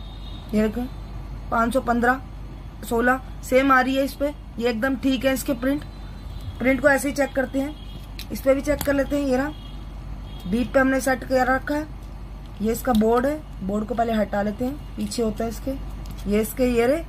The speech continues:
ये इसके print है। check करना है, मैंने बोला है आपको पाँच सौ, अ, ढाई सौ से छह सौ के बीच में आपको दिखेगी। और नई value आ रही तो इसका मतलब खराब है, ये ज्यादा value आ रही तो same आनी चाहिए। तो मैं आपको दिखा दूं,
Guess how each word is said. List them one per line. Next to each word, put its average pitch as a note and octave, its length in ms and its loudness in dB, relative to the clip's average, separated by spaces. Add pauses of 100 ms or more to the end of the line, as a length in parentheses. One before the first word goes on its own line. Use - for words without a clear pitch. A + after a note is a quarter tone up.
(340)
ये G#3 160 2
इसके A#3+ 220 0
print F#3+ 380 0
है। D#3+ 100 0 (420)
check A3+ 180 2
करना C4 280 2
है, C#4 60 0
मैंने B3 200 4
बोला B3 200 4
है C#4+ 140 0 (360)
आपको A3 340 4 (880)
पाँच A#3 260 4
सौ, C4+ 100 0
अ, A#3 240 6 (140)
ढाई A3+ 220 4
सौ D4 180 0
से D#4 160 -2
छह B3 200 0
सौ B3+ 200 0
के C4 120 2
बीच A#3 220 -2
में C4 100 4
आपको B3 260 2
दिखेगी। A#3 440 2 (920)
और G#3 60 6
नई A#3+ 280 6
value D4 280 6
आ C#4+ 60 6
रही C#4+ 120 4
तो D#4+ 80 -2
इसका C#4+ 240 -2
मतलब C#4 220 -2
खराब B3 340 4
है, C4 120 4
ये C#4 60 0
ज्यादा A#3 280 4
value C4+ 300 2
आ B3 60 6
रही B3+ 160 0
तो C4 140 -2
same B3+ 360 2 (100)
आनी G#3+ 220 2
चाहिए। A#3 280 -2 (500)
तो G#3 80 2
मैं G#3+ 120 6
आपको A3 200 0
दिखा A3 280 2
दूं, A3 120 2